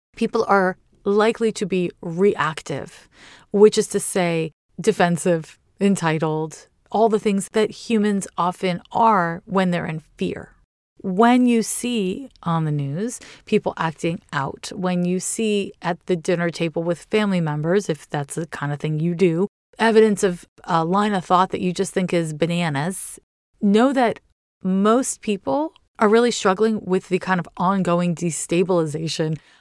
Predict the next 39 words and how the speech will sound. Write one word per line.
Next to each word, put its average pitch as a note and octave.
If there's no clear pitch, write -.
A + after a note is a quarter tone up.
of E3
this D#3
time. D3+
And D#3+
I D3+
mean F3
of D#3+
this D#3+
time D#3+
in D3+
terms D3+
of C#3+
the D#3+
astrology, A#3
but F#3
also D#3+
we're E3+
living D#3
through D#3+
a D#3
global D3+
pandemic. D#3
I -
know, F3
I F#3
know F#3
some E3+
people E3+
feel D#3+
like E3
it's D3+
kinda D#3
over. D#3+
It's -
super E3
freaking D#3
not D3
at C#3+
all, B2+